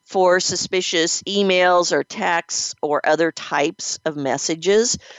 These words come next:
As I mentioned, the cyber crooks can use the information that they got to do many more types of phishing emails and social engineering scams, um, and also by phone call. So if you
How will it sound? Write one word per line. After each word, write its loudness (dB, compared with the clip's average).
As 4
I 4
mentioned, 2
the 4
cyber 0
crooks -4
can -4
use 0
the -2
information 0
that 0
they 0
got 2
to 4
do 4
many 4
more 4
types -2
of -2
phishing -2
emails 2
and -4
social 0
engineering 0
scams, -2
um, 0
and 2
also 2
by 0
phone 0
call. -6
So 4
if 0
you -2